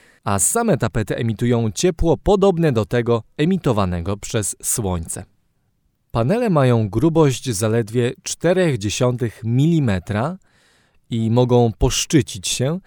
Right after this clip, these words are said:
redukcją zużycia energii od trzydziestu procent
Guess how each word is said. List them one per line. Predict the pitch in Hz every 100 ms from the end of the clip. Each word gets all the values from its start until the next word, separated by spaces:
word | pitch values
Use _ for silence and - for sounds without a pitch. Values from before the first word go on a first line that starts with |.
| _
redukcją | 120 113 190 - - 156
zużycia | 113 113 135 160
energii | 135 110 135 131 120 120 - -
od | 135 - - -
trzydziestu | - 131 107 104 - -
procent | - 107 101 147 180 -